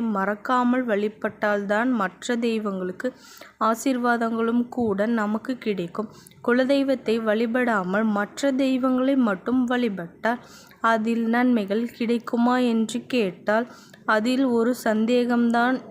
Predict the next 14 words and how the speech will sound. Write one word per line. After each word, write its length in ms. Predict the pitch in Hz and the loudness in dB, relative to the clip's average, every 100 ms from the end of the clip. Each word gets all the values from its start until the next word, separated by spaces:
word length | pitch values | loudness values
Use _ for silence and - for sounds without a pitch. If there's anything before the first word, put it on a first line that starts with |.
| - 220 | -8 -2
என் 220 | 240 269 | 2 2
பிள்ளையே. 600 | - 240 202 175 180 226 220 - - - | 0 -2 -2 -2 -2 -2 -4 -12 -20 -12
குலதெய்வம் 720 | - 262 277 294 294 285 320 311 | 0 4 4 4 2 2 2 2
என்பது 460 | 226 208 196 185 226 | 2 0 -2 -2 0
மரத்தின் 640 | 220 208 214 247 - 285 262 196 | 2 2 0 -2 0 2 2 0
ஆணிவேரை 640 | 208 254 262 254 247 269 | 2 2 2 2 2 0
போன்றது. 720 | 262 254 208 180 - 180 185 220 - 196 - - 240 | 0 0 0 -2 -2 -2 0 -2 -4 -14 -14 -6 -2
அவர்கள் 540 | 220 220 202 202 247 - - | 0 2 0 0 -2 -4 -6
உன்னை 320 | 269 269 247 277 | 0 2 4 0
தாங்கி 460 | - 226 240 277 294 | 2 2 4 2 0
பிடித்து 500 | - 254 240 156 311 294 208 | -2 -2 -2 -2 0 0 2
உன்னுடைய 720 | - 247 269 220 190 190 214 220 | 2 4 2 2 0 2 2 2
வளர்ச்சிக்காக 1200 | 202 208 233 202 285 247 - 262 214 185 185 226 - - - - 247 | 2 4 2 0 -2 -2 -2 0 2 0 -2 -2 -4 -20 -20 -8 0
என்றுமே 640 | 254 269 269 269 214 202 | 4 4 4 0 0 0